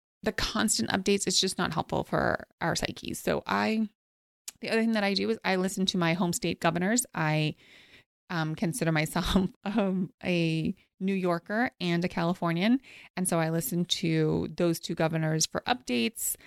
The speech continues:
and that's about it. And then I'm kinda like, "Okay, like, anything else, I will, I'll know about it. If there's a big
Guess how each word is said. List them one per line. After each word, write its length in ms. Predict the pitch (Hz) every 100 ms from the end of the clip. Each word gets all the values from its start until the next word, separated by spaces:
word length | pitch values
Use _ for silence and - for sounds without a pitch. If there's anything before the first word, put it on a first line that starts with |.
| - - -
and 680 | - 185 170 165 165 160 185 - _ -
that's 160 | 262
about 160 | 339 392
it. 120 | - _ -
And 140 | 208
then 100 | 208
I'm 100 | 202
kinda 200 | 202 202
like, 140 | 208 208
"Okay, 260 | - 381 359 -
like, 180 | 220 -
anything 380 | 285 233 294 285
else, 240 | 240 254 -
I 180 | 185 185
will, 540 | 180 180 175 180 185 170 _ _ _ _ _ _ _ _ -
I'll 120 | 226
know 120 | 254
about 200 | 285 110
it. 100 | -
If 100 | -
there's 200 | 202 226
a 60 | 233
big 360 | 208 214 233